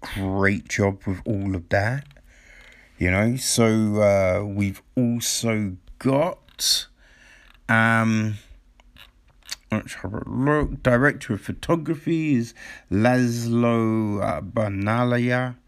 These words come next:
Um, music is Jed Palmer.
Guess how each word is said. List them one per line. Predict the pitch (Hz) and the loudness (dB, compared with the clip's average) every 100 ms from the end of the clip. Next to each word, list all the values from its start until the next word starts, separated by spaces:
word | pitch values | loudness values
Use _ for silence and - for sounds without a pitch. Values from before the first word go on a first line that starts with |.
| - - - - _ _ - | -20 -20 -20 -20 _ _ 0
Um, | 101 98 98 - | 2 2 -2 0
music | 107 120 143 131 131 - | 4 6 6 2 -2 -4
is | 101 | -8
Jed | - - 110 98 | -4 0 0 -2
Palmer. | - - 117 113 113 110 113 | -6 0 2 2 -2 -4 -6